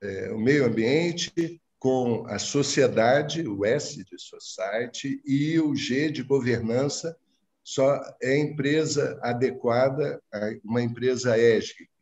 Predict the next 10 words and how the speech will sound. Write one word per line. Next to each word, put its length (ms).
tem 180
compromisso 640
com 60
o 60
ambiente, 460
com 100
a 40
sociedade 1040
e 140
com 680